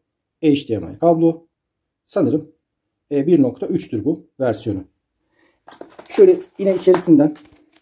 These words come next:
gördüğünüz gibi kullanma kılavuzu çıkıyor. Ve servis ağı ile ilgili, e, bilgiler yer alıyor. İçerisinden başka bir şey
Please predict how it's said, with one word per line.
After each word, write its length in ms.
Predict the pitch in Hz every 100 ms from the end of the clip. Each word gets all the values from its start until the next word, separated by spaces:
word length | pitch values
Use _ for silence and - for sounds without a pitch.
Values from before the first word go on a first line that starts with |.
| -
gördüğünüz 420 | 175 143 104 101
gibi 240 | 110 151 160 _ _ _ _ _ _ _ _ _ _ -
kullanma 440 | 175 151 104 87
kılavuzu 360 | - 170 175 175
çıkıyor. 440 | - 190 190 - _ _ _ _ - - _ _ _ -
Ve 180 | 170 165 -
servis 400 | 180 160 147 160
ağı 160 | 160
ile 140 | 131 104
ilgili, 280 | 101 143 151 _ _ _ - - _ - - -
e, 360 | 120 107 104 101 - - 156
bilgiler 440 | 165 127 160 - _ _ - _ _ _ -
yer 160 | 156 151
alıyor. 220 | 85 - _ _ _ _ _ _ _ _ _ _ -
İçerisinden 360 | - 160 - 131
başka 220 | 180 -
bir 80 | 107
şey 220 | 190